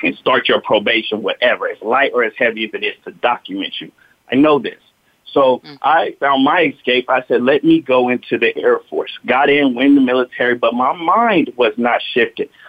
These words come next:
Speaker 1: I couldn't just get away, which I thought was safe. Man, I went into the military trying to pimp. I went in the
Speaker 2: Mm.
Speaker 1: military, uh, still acting like a civilian and making moves with marijuana, and then fastly got out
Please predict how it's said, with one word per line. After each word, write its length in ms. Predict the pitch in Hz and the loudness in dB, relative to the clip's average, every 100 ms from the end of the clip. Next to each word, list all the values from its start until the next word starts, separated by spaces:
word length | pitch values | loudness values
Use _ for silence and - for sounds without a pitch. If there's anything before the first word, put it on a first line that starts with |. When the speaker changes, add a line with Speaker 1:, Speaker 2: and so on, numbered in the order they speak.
| - | -6
Speaker 1:
I 80 | - | -4
couldn't 280 | - 170 240 | 2 2 2
just 200 | 143 117 | 0 0
get 160 | 143 | 2
away, 300 | 131 120 147 | 2 2 2
which 180 | 147 131 | 0 0
I 100 | 113 | -2
thought 280 | - 139 131 | 0 0 0
was 120 | 113 - | -2 -2
safe. 180 | 160 175 | 0 2
Man, 120 | 139 175 | 2 2
I 40 | |
went 140 | 190 | 2
into 160 | 160 160 | 0 2
the 80 | 135 | 4
military 640 | 147 214 208 147 131 123 _ _ _ | 4 4 2 0 0 0 _ _ _
trying 340 | - 135 131 123 | -4 0 0 -2
to 60 | |
pimp. 320 | 107 135 107 - _ - 131 | -4 -4 -6 -8 _ -6 0
I 40 | |
went 160 | 156 160 | 2 4
in 60 | |
the 60 | 156 | 4
Speaker 2:
Mm. 80 | 170 | 4
Speaker 1:
military, 600 | 202 190 175 151 131 - _ - 175 | 4 2 2 2 0 -4 _ -6 0
uh, 220 | 131 117 - _ _ _ - - | 2 0 -2 _ _ _ -18 -12
still 240 | - 151 143 | -2 2 2
acting 300 | 139 135 135 | 2 0 -2
like 160 | 135 | -2
a 40 | - 123 | -4 -10
civilian 460 | 107 123 139 131 127 | -6 -2 0 2 2
and 120 | 120 | 2
making 300 | 135 131 123 | 2 0 -4
moves 420 | 123 143 139 135 | 0 2 4 2
with 160 | 127 123 | -2 0
marijuana, 640 | 139 135 127 147 147 123 - _ _ - | 2 2 2 2 0 -2 -10 _ _ -2
and 120 | 127 | 0
then 100 | 127 - | 0 0
fastly 420 | 143 160 160 131 | 2 2 0 -4
got 280 | 123 123 123 | -2 0 2
out 280 | 147 170 | 2 0